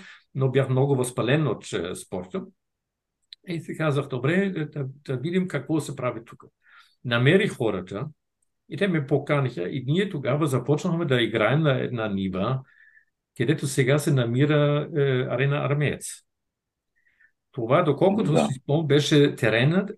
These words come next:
Speaker 1: общия терен и там в дъното има и един, ем, един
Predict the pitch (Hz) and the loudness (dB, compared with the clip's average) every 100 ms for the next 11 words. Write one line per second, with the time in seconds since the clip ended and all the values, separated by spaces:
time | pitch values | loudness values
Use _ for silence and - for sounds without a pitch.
0 | - 143 143 156 135 110 117 147 139 135 | -4 -2 2 0 2 0 2 0 0 0
1 | 139 123 113 120 131 139 123 120 113 107 | 0 0 -2 -2 0 0 -2 -4 -4 -4
2 | 104 107 101 107 104 101 95 95 90 87 | -2 -2 -2 -4 -2 -2 0 0 -4 -8
3 | 92 92 - - - 98 95 | -12 -12 -16 -14 -8 -6 -6